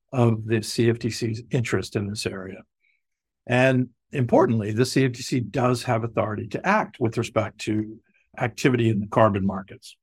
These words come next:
So the carbon markets generally support the transition to a low carbon economy through market-based initiatives where these carbon credits are purchased and sold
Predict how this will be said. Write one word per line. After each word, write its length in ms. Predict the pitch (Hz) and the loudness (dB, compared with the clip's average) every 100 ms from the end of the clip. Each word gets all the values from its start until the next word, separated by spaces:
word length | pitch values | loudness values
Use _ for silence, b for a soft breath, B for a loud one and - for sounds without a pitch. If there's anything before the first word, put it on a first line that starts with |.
| _ _ _ - | _ _ _ -4
So 360 | - 117 110 - _ _ _ _ _ _ _ _ _ _ - | 2 2 2 -6 _ _ _ _ _ _ _ _ _ _ -2
the 140 | 123 | 0
carbon 360 | 117 147 156 143 | 6 6 8 6
markets 800 | 131 131 123 131 120 - - _ - | 8 8 6 0 0 -8 -16 _ -8
generally 460 | 113 123 127 131 131 | -2 0 0 0 -2
support 600 | - 120 - 127 123 120 | -2 -2 4 6 6 4
the 100 | 117 | -2
transition 680 | - 127 110 131 - 123 110 | 0 2 2 0 0 0 0
to 500 | - 120 117 113 110 | 4 6 8 6 4
a 40 | |
low 240 | 113 110 | 0 -4
carbon 360 | 110 - 107 95 | -2 2 2 0
economy 680 | 95 - 175 147 110 107 113 - _ _ _ _ _ _ _ _ | -4 2 4 4 2 -2 -6 -12 _ _ _ _ _ _ _ _
through 500 | 170 175 175 165 160 127 | 8 10 10 8 6 2
market-based 760 | 143 147 151 156 143 135 - | 4 4 4 2 4 2 0
initiatives 640 | 131 131 - 127 123 120 123 | 0 0 0 4 4 2 4
where 340 | 123 120 120 | 6 6 2
these 260 | 107 117 - | -2 -6 -8
carbon 480 | - 147 151 127 | 0 2 2 0
credits 520 | 110 - 160 127 120 127 | -4 2 2 2 -4 -10
are 160 | 127 | -12
purchased 540 | - - 135 139 123 117 | -8 -4 -2 -2 -4 -4
and 120 | 110 | -6
sold 600 | - 147 139 120 117 | -4 -2 0 -2 -4